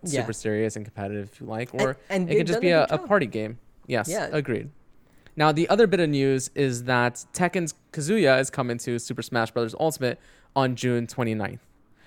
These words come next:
Speaker 2: So he is
Speaker 1: He's
Speaker 2: the next full-blown
Speaker 1: Yeah.
Speaker 2: D L C character. He'll be included as part of the Ultimate Challenger Pack ten, which costs, uh, five ninety-nine, and as a part of the f-, game's Fighters Pass Volume two, which costs twenty-four ninety-nine.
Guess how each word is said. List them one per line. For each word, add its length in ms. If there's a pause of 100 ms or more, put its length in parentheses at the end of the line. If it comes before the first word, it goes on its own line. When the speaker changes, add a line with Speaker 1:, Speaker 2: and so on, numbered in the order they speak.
(120)
Speaker 2:
So 140
he 220
is 80
Speaker 1:
He's 20
Speaker 2:
the 80
next 320
full-blown 880
Speaker 1:
Yeah. 80 (920)
Speaker 2:
D 140
L 100
C 140
character. 600 (480)
He'll 60
be 80
included 340
as 140
part 240
of 40
the 120
Ultimate 280
Challenger 360
Pack 260
ten, 380 (400)
which 240
costs, 640 (160)
uh, 400 (240)
five 240
ninety-nine, 680
and 220
as 100
a 40
part 220
of 60
the 140 (180)
f-, 120
game's 420 (180)
Fighters 360
Pass 260
Volume 260
two, 300 (400)
which 200
costs 320
twenty-four 580
ninety-nine. 520